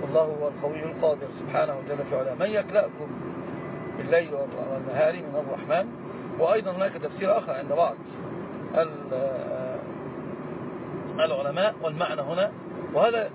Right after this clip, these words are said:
قد يكون هو الأقرب والأنسب، والمعنى: الله تعالى يحفظكم على فرشكم. الله جل في علاه هو الذي يحفظكم على،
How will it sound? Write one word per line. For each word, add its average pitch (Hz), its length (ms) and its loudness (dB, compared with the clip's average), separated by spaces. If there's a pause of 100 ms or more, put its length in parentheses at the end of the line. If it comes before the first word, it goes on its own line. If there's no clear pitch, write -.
(260)
قد 190 160 8
يكون 226 240 -2
هو 208 140 6
الأقرب 170 460 2
والأنسب، 160 440 2 (480)
والمعنى: 180 400 4 (200)
الله 190 240 6
تعالى 190 240 4
يحفظكم - 560 2
على 160 180 4
فرشكم. 139 480 -6 (680)
الله 170 260 6
جل 147 240 -4
في 123 60 0
علاه 170 140 6
هو 208 80 8
الذي 202 200 -2
يحفظكم - 480 -2
على، 165 280 4